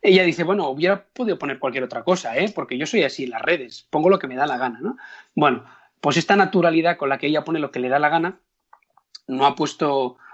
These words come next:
o, un texto de cualquier otra religión, sino ha puesto el, el Padre Nuestro, que, que el, el, en el Nuevo Testamento mismo Jesús reza,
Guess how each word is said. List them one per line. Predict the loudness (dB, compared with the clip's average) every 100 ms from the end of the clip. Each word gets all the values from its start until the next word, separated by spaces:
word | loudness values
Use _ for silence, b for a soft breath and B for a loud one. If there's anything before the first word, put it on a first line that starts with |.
| B B -12
o, | -4 -2 -2 -4 -2
un | -2 0
texto | -2 -2 2
de | 2 4
cualquier | 2 2
otra | 2 2
religión, | 0 0 0 -2 -8 _ _ _ _
sino | 0 0 2
ha | -2
puesto | 0 -2 2 4
el, | 4
el | 0 2
Padre | 4 4
Nuestro, | 4 2 0 -4 b b b _ -6
que, | -6 -6 _ _ _ _
que | 2
el, | 2 0 -8
el, | -4 0 0
en | 0 0 2
el |
Nuevo | 4 4
Testamento | 2 0 2 2 2 2
mismo | 2 0 -2
Jesús | -2 -4 -8 B B
reza, | 0 2 2 0 -2 -2